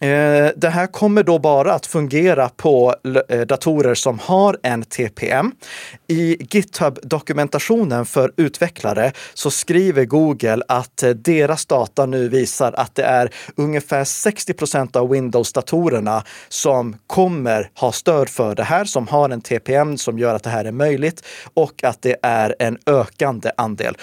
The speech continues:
De kollar också på att göra en mjukvarubaserad lösning för det här. Det som jag oroades för när jag läste det här var att, vänta här nu, kommer det här kunna användas för att spåra användare?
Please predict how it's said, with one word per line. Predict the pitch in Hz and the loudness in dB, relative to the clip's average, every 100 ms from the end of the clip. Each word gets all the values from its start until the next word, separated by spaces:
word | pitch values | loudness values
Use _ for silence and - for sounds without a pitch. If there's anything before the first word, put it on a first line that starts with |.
| - - | -18 -4
De | 139 | -4
kollar | - 185 143 151 | 0 0 2 2
också | 147 - 127 | 2 0 -4
på | - 120 | 0 0
att | 120 110 123 | 2 0 2
göra | 120 107 117 | 0 2 -2
en | - 113 117 | -2 -4 -2
mjukvarubaserad | 135 113 - 110 107 110 - 143 131 107 98 - | -4 -4 -2 -2 -2 -6 -2 0 0 0 -6 -4
lösning | 117 - - 110 - | -4 -4 -8 -14 -16
för | - 117 - - | -6 -6 -6 -10
det | - | -4
här. | 117 - - _ - - - - - | -2 -4 -8 _ -20 -20 -18 -18 -10
Det | 139 180 | 0 0
som | - 180 170 | 2 0 2
jag | 220 220 190 | 2 2 2
oroades | 147 131 160 117 104 117 - | 2 4 4 4 2 -2 0
för | 139 107 | 0 0
när | 113 | -2
jag | 117 117 | -2 0
läste | 156 135 - 175 | 2 2 -2 -2
det | 117 | -2
här | 101 98 | -4 -2
var | 120 117 | 2 2
att, | 113 113 | 2 -2
vänta | 151 147 131 147 | -4 -2 -2 -2
här | 123 | -2
nu, | 110 104 - | -4 -6 -10
kommer | - 127 127 | -4 -2 2
det | 127 | 2
här | 156 147 | 2 -2
kunna | - 127 | -2 -2
användas | 135 127 123 139 120 110 | -2 -2 -2 -2 -2 -4
för | - | -4
att | 117 - | -4 -4
spåra | - - 156 123 123 135 | -4 0 2 2 0 0
användare? | 151 135 127 175 135 - - | 0 0 0 0 0 -4 -4